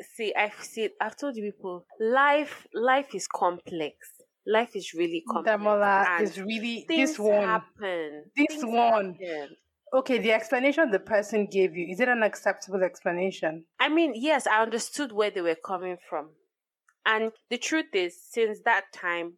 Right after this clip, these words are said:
Speaker 1: there has been changed behavior. Like,
Speaker 2: Mm-hmm.
Speaker 1: I have seen a change in their behavior. Like, they would call me when it's time for, you
Speaker 2: Oh,
Speaker 1: know,
Speaker 2: so the person is
Speaker 1: things.
Speaker 2: now working hard to earn your trust again.
Speaker 1: But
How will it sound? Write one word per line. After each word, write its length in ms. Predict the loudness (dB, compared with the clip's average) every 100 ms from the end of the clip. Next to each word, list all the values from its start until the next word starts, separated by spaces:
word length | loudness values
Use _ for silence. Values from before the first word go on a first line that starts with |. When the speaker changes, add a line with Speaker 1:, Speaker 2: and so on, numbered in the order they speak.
| _
Speaker 1:
there 140 | -2
has 160 | -2 -4
been 180 | -6 -4
changed 680 | 0 2 2 -2 -8 -12 -18 -12
behavior. 580 | -4 0 0 2 2 2
Like, 200 | -2 -8 _
Speaker 2:
Mm-hmm. 280 | 2 4 6
Speaker 1:
I 240 | 4 4
have 120 | 2 0
seen 520 | -10 -2 0 0 -4 _ _ -6
a 100 | -6
change 500 | -2 2 2 2 -4
in 140 | -4
their 160 | -4 -4
behavior. 720 | -6 -2 2 2 0 0 2
Like, 240 | 2 0 -2 -18 -20 _
they 200 | 0 2 2
would 360 | 0 -2 -2
call 480 | -6 2 4 6 4 0
me 400 | -4 -4 -6 -8 _
when 260 | -4 -2 -2
it's 160 | -6
time 320 | -4 0 0 -2 -4
for, 260 | -2 -2 2
you 60 |
Speaker 2:
Oh, 120 | 2 2
Speaker 1:
know, 60 |
Speaker 2:
so 140 | 2 2
the 120 | 4
person 280 | 2 2 0
is 100 | 2
Speaker 1:
things. 20 |
Speaker 2:
now 180 | 4 4
working 600 | 4 2 2 0 0 0
hard 360 | 2 2 0 -2
to 200 | 0 2
earn 180 | 2 2
your 160 | -2
trust 380 | -2 0 -2 -4
again. 300 | -6 -4 -2
Speaker 1:
But 160 | 2